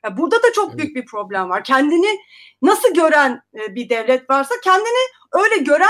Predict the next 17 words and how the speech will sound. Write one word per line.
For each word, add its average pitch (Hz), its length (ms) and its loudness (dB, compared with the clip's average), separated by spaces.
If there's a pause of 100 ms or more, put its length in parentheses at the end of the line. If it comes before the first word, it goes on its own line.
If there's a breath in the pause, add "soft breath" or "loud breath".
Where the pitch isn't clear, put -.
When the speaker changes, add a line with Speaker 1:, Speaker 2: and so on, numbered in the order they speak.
(140)
Speaker 1:
de 494 120 0
bir, 466 360 -4
e, 320 300 -6
hani 320 220 -2
sivil 392 360 -4
toplum 349 400 -4
ve, 359 220 -6 (120)
e, 269 380 -2 (960)
öyle 320 240 2
gören, 277 400 -2 (440 loud breath)
e, 233 100 -4
yerel, 320 540 2 (100)
e, 262 60 -10
halktan 311 680 -2
da 294 120 0
bahsedebiliriz. 190 840 -8 (380)
Yani 214 300 -4